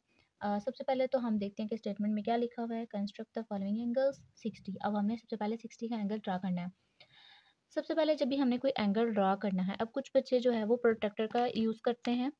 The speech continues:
हालांकि, अ, ये जो है वो correct वे नहीं होता, आप इसको यूज़ नहीं करेंगे। construction का मतलब है आप इसको proper construct करेंगे। तो सबसे पहले हमें जो है वो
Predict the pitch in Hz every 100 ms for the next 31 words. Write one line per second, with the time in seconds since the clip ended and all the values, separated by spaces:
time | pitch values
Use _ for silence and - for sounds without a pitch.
0 | - _ - 214 208 208 240 247 - 202
1 | 202 202 214 214 214 190 208 - 220 -
2 | - _ _ - 214 220 208 233 254 240
3 | - 269 - - _ _ _ _ _ _
4 | - 208 208 233 - 240 214 226 220 208
5 | 190 214 196 - 185 185 185 _ _ _
6 | _ 226 220 - 285 311 294 269 233 240
7 | 254 247 240 269 - 202 240 - 220 220
8 | - - - 190 170 190 214 - 240 269
9 | 240 220 240 202 190 190 220 208 185 202
10 | 220